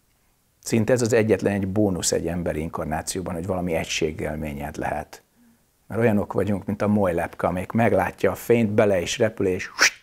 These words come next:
el is ég benne. És egy pillanatra boldog, mert meleg van. Tehát ne félj semmitől,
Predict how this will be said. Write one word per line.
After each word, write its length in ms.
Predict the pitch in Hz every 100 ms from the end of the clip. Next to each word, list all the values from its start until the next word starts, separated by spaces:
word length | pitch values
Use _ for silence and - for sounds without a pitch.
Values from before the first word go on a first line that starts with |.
| _
el 140 | 117 104
is 160 | 92
ég 300 | - 92 78
benne. 440 | 78 76 71 73 - _ _ _ _ _ _ _ _ _ _
És 80 | -
egy 100 | 113
pillanatra 440 | 127 95 78 -
boldog, 520 | 104 101 80 - - - _ _ _ _
mert 140 | - 82
meleg 340 | 78 135 -
van. 260 | 76 73 - _ _ _ _ _ _ _ _ -
Tehát 320 | 98 92 -
ne 380 | - 110 131 147 - _
félj 460 | - 110 110 113 113
semmitől, 800 | - 80 85 98 - 135 147